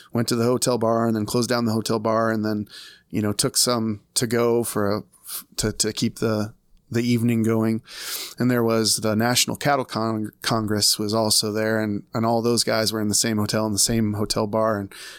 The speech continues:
you know, closed for them. And so we all just got in the same elevator and went up to a room and,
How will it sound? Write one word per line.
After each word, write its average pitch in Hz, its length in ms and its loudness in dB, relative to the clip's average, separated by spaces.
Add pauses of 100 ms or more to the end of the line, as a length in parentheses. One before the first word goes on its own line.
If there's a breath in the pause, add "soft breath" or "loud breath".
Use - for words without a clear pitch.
(440 loud breath)
you 107 100 -2
know, 104 100 0
closed 120 360 0
for - 100 -2
them. 110 260 0
And 101 180 -6 (140)
so - 220 0
we 117 180 2
all 139 160 4
just 127 140 -2
got 139 120 2
in 127 60 -2
the 110 40 -4
same 127 180 0
elevator 113 360 2
and 107 80 0
went 104 120 0
up 104 120 -4
to 110 140 0
a 107 80 0
room 107 300 -2
and, 98 180 -8